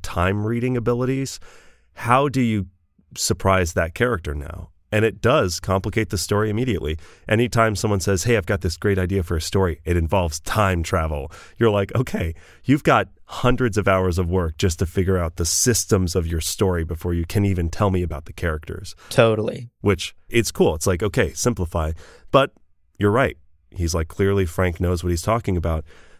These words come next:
Speaker 1: There's also a great letter that I didn't include, but Frank wrote it to John saying, "Hey, John,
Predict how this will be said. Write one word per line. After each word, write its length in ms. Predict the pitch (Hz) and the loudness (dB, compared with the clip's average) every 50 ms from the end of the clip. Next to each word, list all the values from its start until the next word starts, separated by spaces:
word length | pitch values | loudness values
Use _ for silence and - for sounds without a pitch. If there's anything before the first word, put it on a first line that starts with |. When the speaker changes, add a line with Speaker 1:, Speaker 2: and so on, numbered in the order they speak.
| - - | -6 0
Speaker 1:
There's 200 | - 117 113 104 | 2 2 4 4
also 540 | 131 127 127 120 - 120 107 101 95 92 - _ _ - | 4 2 2 2 2 2 2 2 2 -2 -4 _ _ -4
a 80 | - 98 | -2 -2
great 380 | 87 - 104 98 95 95 92 - _ - - _ _ - | -2 0 0 2 2 0 -2 -6 _ -20 -20 _ _ -14
letter 400 | 131 123 117 113 110 104 104 98 | -6 -2 2 2 4 4 4 2
that 120 | 95 90 | 2 2
I 80 | 90 90 | 0 2
didn't 300 | 90 127 135 131 123 107 | 2 2 2 2 2 2
include, 520 | 98 87 - - 98 90 87 87 85 85 - | 2 0 2 2 2 2 2 0 -2 -2 0
but 220 | - 101 87 - _ _ _ _ | 0 0 0 0 _ _ _ _
Frank 400 | - - 113 107 107 101 - 87 | -4 0 2 2 2 0 -2 -2
wrote 220 | 87 98 101 104 101 | 0 2 4 4 4
it 140 | 95 87 - - - | 2 -2 -4 -8 -8
to 480 | - - 101 95 92 92 92 90 87 85 - | -4 0 2 2 2 2 0 0 -2 -2 -2
John 480 | - 107 104 107 101 90 87 87 85 - - - - - - | 0 2 2 4 2 2 0 -2 -2 -4 -8 -12 -20 -20 -10
saying, 340 | - - 117 110 104 104 98 | -4 2 2 4 4 4 2
"Hey, 140 | 95 120 117 | 2 0 0
John, 420 | 98 - 143 151 139 113 98 95 | 2 2 2 4 4 2 2 0